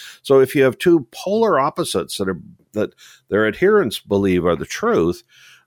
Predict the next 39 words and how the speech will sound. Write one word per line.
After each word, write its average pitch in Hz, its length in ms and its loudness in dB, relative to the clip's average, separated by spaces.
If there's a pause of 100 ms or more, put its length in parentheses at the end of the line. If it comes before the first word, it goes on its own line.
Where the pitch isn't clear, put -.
then - 160 -4
the 160 60 2
media 165 320 4
looks 127 240 2
at 131 120 4
it 120 120 -2
and 110 100 -6
says, 131 240 -2
"You 185 60 -2
know 240 100 0
what? 175 340 0 (400)
We're 202 140 -4
not 233 120 -2
gonna 156 140 0
try 110 220 0
and 98 100 -4
decide. 90 600 -2 (240)
This - 200 -8
is 117 120 -6
for 107 180 -2
the 92 140 0
audience 101 460 -2
to 127 100 -12
decide. 127 400 0
What 117 160 0
we're 170 100 -2
gonna 180 180 0
do 110 220 2
is 101 160 0
ex-, - 200 -12 (140)
is 101 280 -2 (420)
carry 131 560 0
the 113 120 0
points - 500 -4
of 87 140 -4
view. 87 460 -2 (320)
So 101 240 2
we 113 220 2
will 113 320 2